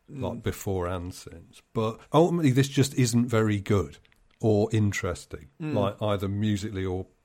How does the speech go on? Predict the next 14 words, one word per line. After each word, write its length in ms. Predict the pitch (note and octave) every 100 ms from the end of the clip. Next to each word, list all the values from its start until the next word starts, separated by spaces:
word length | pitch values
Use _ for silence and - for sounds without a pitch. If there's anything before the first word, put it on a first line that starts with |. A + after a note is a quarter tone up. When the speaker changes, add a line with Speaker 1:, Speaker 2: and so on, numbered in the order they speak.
| _
Speaker 1:
semiotically 1080 | - - G2 F#2+ F#2+ F#2 - - - E2 D#2+ - _ _
speaking, 600 | - - F#2+ F#2 - D#2+ - _
mainly 560 | C3+ C3+ E3 F3 D3 G2+
because, 640 | G#2 G2+ C#3 A2+ E2+ F#2+ -
as 120 | G#2
Neil 320 | G#2+ B2 A#2+
says, 400 | A2 - E2+ E2+ A2
it's 280 | A2+ - -
just 540 | - B2 C3 - - -
a 80 | A#2+
cynically 580 | - A#2+ A#2 A#2+ A2+
constructed 920 | G2+ G#2 G2+ - G#2+ G#2+ - G2+ F#2+ - - _ -
and 220 | G2+ G2+
targeted 760 | - G2+ G2 G2 - F#2+ F2+